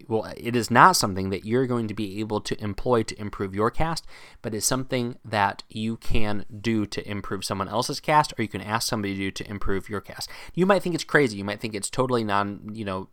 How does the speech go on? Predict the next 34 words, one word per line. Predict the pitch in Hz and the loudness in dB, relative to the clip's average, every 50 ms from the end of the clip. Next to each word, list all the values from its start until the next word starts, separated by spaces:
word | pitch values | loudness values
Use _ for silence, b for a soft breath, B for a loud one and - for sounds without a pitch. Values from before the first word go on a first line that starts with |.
| _ _ - | _ _ -12
untraditional, | - - 113 - 120 123 160 156 - 175 165 165 B B B B B B B - - | -8 -6 -4 -4 0 0 0 0 2 2 2 2 B B B B B B B -12 -8
and | 110 104 104 104 104 | -6 -4 -4 -4 -4
you | 110 113 113 | -4 -2 -2
might | 113 104 - | -2 -4 -4
think | - 107 104 98 104 | -4 -4 -4 -2 -4
it's | 101 - | -6 -4
even | 113 110 104 110 | -4 -6 -6 -4
a | 107 | -4
little | 107 101 | -6 -4
bit | 98 104 90 101 | -4 -6 -6 -4
weird, | 113 123 113 - - - - - - | -6 -6 -6 -6 -12 -16 -18 -14 -6
but | - 107 104 - - - - - - - - | -2 -2 -2 -2 -4 -12 -20 -20 -16 -8 -8
I'm | 110 113 | -6 -4
here | 127 131 | -4 -4
to | - | -2
tell | 160 156 135 | -2 -2 0
you, | 107 101 87 - - - _ - | -2 -4 -6 -10 -16 -20 _ -16
this | 113 107 113 131 - - | -12 -6 -4 -4 -2 -2
is | 135 117 | -4 2
how | - 131 135 135 127 - - | 4 4 4 4 2 0 0
I'm | 107 113 117 | -4 -4 -4
show | - - - 123 127 | -4 -2 0 0 0
my | 131 135 127 | 0 -2 -4
kids | 127 - 135 120 - - | -2 -2 -2 -2 0 0
how | 131 123 | 0 0
to | 127 | 0
cast. | - - 180 175 143 - 107 | 0 -4 -2 -2 -2 -4 -4
So | - - 117 110 104 | -6 -4 -4 -2 -2
I've | 117 123 117 127 120 | -2 -2 -4 -4 -6
shown | - - 113 110 117 120 123 B B B B B | -6 -4 -2 -2 -2 -2 -2 B B B B B
friends | B - - 180 214 208 | B -2 0 0 0 0
how | - 110 | -2 -2
to | 95 95 | -2 -2
cast. | - - - - 117 - - | -4 -6 -6 -6 -6 -8 -10